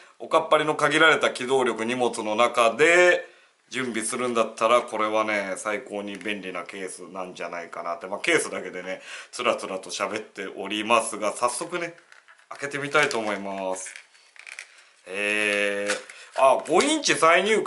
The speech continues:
したのかななんて思った。あれ？な-、あれ？なんか、なんか違うなと思ってね、よくよく見たらね、四インチだったんですよね。はい。こんな感じ。なんとも、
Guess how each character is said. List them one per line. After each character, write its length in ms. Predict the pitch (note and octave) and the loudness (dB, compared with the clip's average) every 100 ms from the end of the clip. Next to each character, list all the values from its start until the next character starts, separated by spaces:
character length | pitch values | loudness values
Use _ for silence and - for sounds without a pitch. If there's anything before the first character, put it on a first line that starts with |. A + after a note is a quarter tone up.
| - | 0
し 80 | - | 4
た 120 | C#3+ | 2
の 100 | B2 | 2
か 180 | A2 G#2 | 2 2
な 240 | G#2+ A2 | 6 6
な 180 | G#2 G#2+ | 4 2
ん 100 | A2+ | 0
て 60 | A#2 | -2
思 200 | A2+ C3 | -4 -4
っ 40 | |
た。 80 | G2+ | -2
あ 140 | F#2+ | -2
れ？ 80 | D#3 - | -2 -4
な-、 80 | D3+ - | -8 -4
あ 100 | A#2+ | -2
れ？ 80 | A#3 | 0
な 140 | D#4+ | 2
ん 100 | F#4 | 2
か、 200 | - - - | 0 -2 -2
な 140 | E3+ E4 | 0 0
ん 60 | A4 | 0
か 120 | - | 0
違 160 | E3+ D3+ | 2 4
う 200 | C#3+ C#3+ | 6 8
な 140 | C#3+ | 6
と 100 | C#3 | 4
思 120 | A2 | -2
っ 40 | G#2+ | -6
て 100 | A2 | -6
ね、 120 | G#2+ | -2
よ 100 | A2+ | -4
く 140 | B2 | 2
よ 80 | F#3+ | 2
く 80 | F#3 | 2
見 100 | F3+ | 2
た 140 | C#3 | 2
ら 100 | G#2 | 2
ね、 300 | G2+ G2+ F2+ - _ - _ | 0 -8 -12 -16 _ -20 _
四 260 | A2 B2 C#3 | -8 -2 0
イ 40 | |
ン 20 | C3 | -2
チ 120 | - | -6
だ 60 | |
っ 60 | F#2+ | -8
た 120 | - - | -10 -16
ん 20 | |
で 80 | - | -16
す 120 | - | -20
よ 80 | F2+ | -12
ね。 300 | G2+ G#2+ - - _ _ _ _ _ - - _ _ _ _ | -4 -4 -4 -12 _ _ _ _ _ -20 -20 _ _ _ _
は 200 | - B2 | -2 2
い。 140 | D3+ - _ _ _ _ _ _ _ _ _ _ _ | 2 0 _ _ _ _ _ _ _ _ _ _ _
こ 220 | - G2 | -20 -20
ん 260 | G2+ G#2 | -18 -12
な 120 | G2+ G2 | -10 -8
感 360 | G2+ G2 G2 | -6 -6 -6
じ。 260 | F#2 F#2+ F2+ _ _ _ _ _ _ _ _ _ _ _ _ _ _ _ _ _ _ | -12 -14 -16 _ _ _ _ _ _ _ _ _ _ _ _ _ _ _ _ _ _
な 300 | G#2 G#2 - | -16 -10 -8
ん 140 | A#2+ A2+ | -10 -10
と 140 | G#2 | -8
も、 260 | F#2+ F#2+ | -8 -10